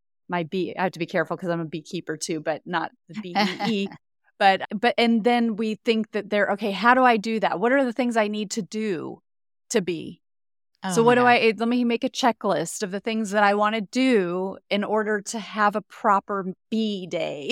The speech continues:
Speaker 1: <laughs> you know?
Speaker 2: Yes. Oh my gosh, you're challenging me so much 'cause I remember the last time I had nothing on my schedule, and I remember thinking, "If I don't get things done today, at the end of the day, I'm gonna be disappointed." It was good just to be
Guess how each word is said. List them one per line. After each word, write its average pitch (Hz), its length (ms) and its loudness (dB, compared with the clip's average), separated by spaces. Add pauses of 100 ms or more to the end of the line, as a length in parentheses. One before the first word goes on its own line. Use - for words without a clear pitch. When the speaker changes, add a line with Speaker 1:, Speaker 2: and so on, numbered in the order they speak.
(120)
Speaker 1:
<laughs> - 40 -2
you 285 560 4
know? - 240 0 (260)
Speaker 2:
Yes. 240 600 -4
Oh 285 160 2
my 302 140 0
gosh, 269 240 0
you're 262 120 -4
challenging 247 560 0
me 220 100 -4
so 220 180 -4
much 220 180 -2
'cause 190 120 -12
I 202 100 -2
remember 214 440 -2
the 185 100 -2
last 180 240 -4
time 185 180 -6
I 175 60 -2
had 175 160 -8
nothing 175 220 -8
on 170 60 -6
my 170 80 -6
schedule, 190 460 -8
and 175 240 -6
I 165 80 -2
remember 170 400 -4
thinking, 165 480 -6 (760)
"If 175 180 -16
I 202 140 0
don't 226 160 0
get 196 180 -6
things 180 280 -4
done 156 240 -4
today, 202 360 -4
at - 80 -10
the 180 80 -2
end 165 100 -2
of 156 60 -6
the 160 60 -4
day, 165 140 -2
I'm 165 160 -6
gonna 156 160 -6
be 156 80 -6
disappointed." 165 640 -8 (1160)
It 196 100 -2
was 196 200 -2
good 220 280 2
just - 360 -4
to 190 120 -4
be 165 560 -6